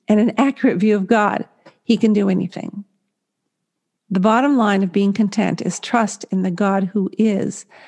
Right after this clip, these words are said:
not the God of my imagination. When I lack trust and faith, it's not an issue with God. It's an issue of not believing who he says he is. And that has everything to do with our contentment. He responds to a humble heart,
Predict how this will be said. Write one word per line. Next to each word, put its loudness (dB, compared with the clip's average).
not 0
the 0
God 0
of -6
my -4
imagination. -8
When 2
I 2
lack -2
trust -2
and 0
faith, 0
it's -4
not 0
an 0
issue -2
with -8
God. -8
It's -2
an 0
issue 0
of -2
not 0
believing 0
who 0
he 0
says -4
he -2
is. -6
And -4
that -2
has -8
everything -6
to -6
do -6
with -10
our -10
contentment. -8
He 0
responds 0
to -4
a -2
humble -4
heart, -6